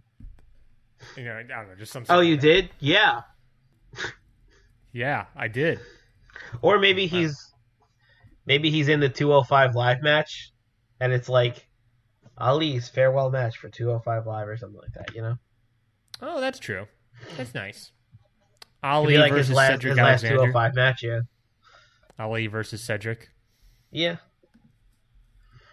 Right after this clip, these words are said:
Speaker 1: I like that. I like that. It's farewell tour.
Speaker 2: It's
Speaker 1: Al-,
Speaker 2: like,
Speaker 1: it,
Speaker 2: after this,
Speaker 1: it's
Speaker 2: he's
Speaker 1: not
Speaker 2: going
Speaker 1: it
Speaker 2: to SmackDown.
Speaker 1: An I, an I Quit match, let's say.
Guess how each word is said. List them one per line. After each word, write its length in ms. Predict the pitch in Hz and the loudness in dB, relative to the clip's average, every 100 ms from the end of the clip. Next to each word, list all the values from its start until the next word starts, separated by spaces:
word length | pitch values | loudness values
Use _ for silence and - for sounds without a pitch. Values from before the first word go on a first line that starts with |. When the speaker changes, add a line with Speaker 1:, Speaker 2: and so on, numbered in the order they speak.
| - | -8
Speaker 1:
I 60 | 117 | -6
like 200 | 131 - | -6 -6
that. 240 | 87 - _ _ _ | -10 -12 _ _ _
I 80 | 120 | -6
like 180 | 123 123 | -4 -6
that. 200 | 90 92 - _ _ _ - | -12 -12 -20 _ _ _ -20
It's 120 | - | -14
farewell 500 | - 139 147 139 135 | 2 4 6 4 2
tour. 400 | - 107 92 90 _ _ _ _ _ _ _ _ _ _ _ _ _ _ | -2 -6 -8 -14 _ _ _ _ _ _ _ _ _ _ _ _ _ _
Speaker 2:
It's 40 | - | -2
Speaker 1:
Al-, 100 | 127 | 0
Speaker 2:
like, 220 | 123 175 180 | 2 -2 -2
Speaker 1:
it, 100 | 175 | 0
Speaker 2:
after 280 | 139 151 | 0 2
this, 120 | 156 151 | 2 2
Speaker 1:
it's 60 | 143 | 0
Speaker 2:
he's 80 | 120 | 2
Speaker 1:
not 40 | |
Speaker 2:
going 220 | 143 156 | 2 2
Speaker 1:
it 60 | 147 | -2
Speaker 2:
to 100 | 139 | 0
SmackDown. 540 | 127 117 117 113 113 - _ _ _ 156 | -2 0 -4 -4 -6 -10 _ _ _ -2
Speaker 1:
An 80 | |
I, 140 | 156 180 180 | 2 2 2
an 100 | 165 | 4
I 140 | 170 | 4
Quit 280 | - 170 - | 2 -4 -4
match, 400 | 98 85 113 - | -10 -10 -14 -8
let's 160 | 110 - | -8 -8
say. 260 | 110 87 | -10 -10